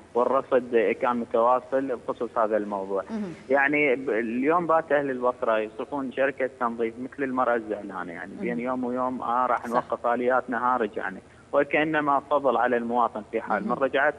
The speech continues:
Speaker 1: حتى بعض المسؤولين بات يصرح إن هن أهل البصرة من راح ترجع لهذه، وكأنما
Speaker 2: نعم.
Speaker 1: هي منية على أهل البصرة
Speaker 2: مهم.
Speaker 1: مسألة ملف، ملف التنظيم.
Speaker 2: نعم.
Speaker 1: إدارة بلدية عاجزة عن إدارة ملف التنظيف.
Speaker 2: نعم.
Speaker 1: شركة، آه، كويتية تعاقدوا معها،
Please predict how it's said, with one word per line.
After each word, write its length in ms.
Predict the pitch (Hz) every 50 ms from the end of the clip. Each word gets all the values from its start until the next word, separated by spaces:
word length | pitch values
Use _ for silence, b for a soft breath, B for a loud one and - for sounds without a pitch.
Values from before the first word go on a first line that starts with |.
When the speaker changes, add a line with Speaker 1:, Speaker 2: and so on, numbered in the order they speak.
| -
Speaker 1:
حتى 200 | 151 - - 151
بعض 200 | 139 139 131 127
المسؤولين 500 | 135 131 127 123 - 135 131 135 135 131
بات 200 | 127 127 123 -
يصرح 480 | - 127 123 117 - 143 139 135 135 127 B B B B - - -
إن 80 | 113 117
هن 220 | 131 139 143 139
أهل 200 | 131 127 131 123
البصرة 400 | 120 117 127 131 123 - - 101
من 100 | 98 101
راح 200 | 101 101 98 98 - - -
ترجع 300 | 101 95 98 95 - 87
لهذه، 320 | 92 95 104 - - 98
وكأنما 500 | - - 117 - - 131 127 - 127 123
Speaker 2:
نعم. 60 | 120
Speaker 1:
هي 280 | 120 120 120 120 120 120
منية 420 | 120 107 117 123 135 143 135 110
على 220 | 104 104 107 113 113
أهل 140 | 110 110
البصرة 460 | 110 107 113 123 120 - - 131 123 - - - -
Speaker 2:
مهم. 240 | 196 220 220 220 131
Speaker 1:
مسألة 340 | 127 - 120 123 123 123 120 131
ملف، 240 | 127 127 123 123 - - -
ملف 440 | 120 - - 123 123 120 123 - 113
التنظيم. 520 | 107 - - 104 101 95 95 95 98 - - -
Speaker 2:
نعم. 180 | 190 190 170 131
Speaker 1:
إدارة 340 | 127 139 147 151 147 139 139 135
بلدية 440 | 131 123 127 120 120 135 135 127
عاجزة 460 | 113 113 127 143 139 139 139 127 135 120
عن 160 | 117 117 110
إدارة 380 | 120 120 120 131 135 135 127 127 -
ملف 220 | 135 127 131 131 - -
التنظيف. 520 | 107 - - 107 107 107 101 107 127 143 - - - - - - -
Speaker 2:
نعم. 120 | 175 160 131
Speaker 1:
شركة، 480 | - - 151 156 156 143 - - 139 131
آه، 680 | 127 123 127 127 - - 104 113 113 113 107 101 95
كويتية 540 | - - 139 135 123 123 127 - 139 127 117
تعاقدوا 680 | - 117 113 120 131 135 131 - 127 117 120 117 113
معها، 480 | 110 110 107 101 104 120 123 117 127